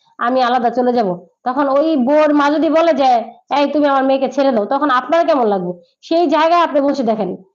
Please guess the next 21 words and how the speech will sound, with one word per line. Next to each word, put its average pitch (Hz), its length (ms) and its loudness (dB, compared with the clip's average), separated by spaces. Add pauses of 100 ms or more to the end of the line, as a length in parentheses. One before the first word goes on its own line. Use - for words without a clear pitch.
(140)
সেই 330 240 0
জায়গায় 302 300 2
আপনি 330 220 0
যেয়ে 285 180 0
দেখেন 277 320 -2
যে, 233 80 0
"আমি 233 260 -4
কেন 311 160 -2
আমার 277 240 0
মেয়েকে 247 320 -2
এই 202 100 -2
কথা 208 180 -4
বলবো? 180 260 -4 (280)
আমি 254 160 -4
কেন 302 160 -2
আমার 311 280 0
মেয়ে 262 200 2
জামাইকে 262 300 0
এই 220 80 0
কথা 220 160 -2
বলবো?" 180 320 -4